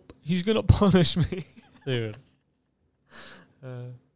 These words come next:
Speaker 2: If that guy was in my life as, like, a friend, I would have ruined that nickname for
Speaker 1: he's,
Speaker 2: him.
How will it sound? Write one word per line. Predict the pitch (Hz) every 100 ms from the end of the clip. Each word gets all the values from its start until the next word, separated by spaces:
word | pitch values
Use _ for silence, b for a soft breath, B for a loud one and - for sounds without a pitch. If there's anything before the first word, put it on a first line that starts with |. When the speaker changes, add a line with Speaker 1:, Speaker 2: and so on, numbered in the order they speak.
| _ _ _ _ _ -
Speaker 2:
If | 135
that | 247
guy | 233
was | 185 139
in | 135
my | 120
life | 117 110 113 131
as, | 120
like, | 117
a | 120
friend, | - 110 110 117
I |
would | 117
have | 113 104
ruined | 104 104 104
that | 101
nickname | 107 107 - -
for | 165
Speaker 1:
he's, |
Speaker 2:
him. | 226